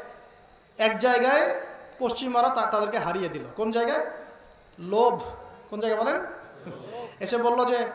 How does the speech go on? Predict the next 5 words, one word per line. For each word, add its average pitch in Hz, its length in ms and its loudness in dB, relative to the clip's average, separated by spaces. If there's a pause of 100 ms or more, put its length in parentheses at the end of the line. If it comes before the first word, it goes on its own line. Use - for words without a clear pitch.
(420)
"ঠিক 269 140 -4
আছে, 240 240 2 (100)
তেল 240 360 0 (880)
আপনি 214 200 -6
দিতে 226 220 -2